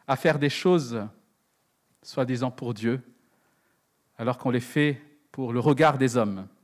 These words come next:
Or, Dieu, lui, connaît véritablement les motivations du cœur. Et ce que nous avons vu, chers amis, devrait nous interpeller.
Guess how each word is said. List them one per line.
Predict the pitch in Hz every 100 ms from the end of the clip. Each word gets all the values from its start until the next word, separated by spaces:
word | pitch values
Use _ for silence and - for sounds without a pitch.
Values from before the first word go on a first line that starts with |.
| _ _ _ _ _ _ _ _ -
Or, | 135 131
Dieu, | 113 170
lui, | 180 175 175
connaît | 160 147 156
véritablement | 131 139 139 127 127 120 120 - _ _ _ _ -
les | 123
motivations | 131 123 123 120 127
du | 113
cœur. | - 107 90 - _ _ _ _ _ _ _ _ _ _ _ _ - - -
Et | 151
ce | -
que | 220
nous | 190
avons | 190 190
vu, | 170 226
chers | 185 160
amis, | 175 190
devrait | 160 143 170 180
nous | 143 123
interpeller. | 139 131 - 107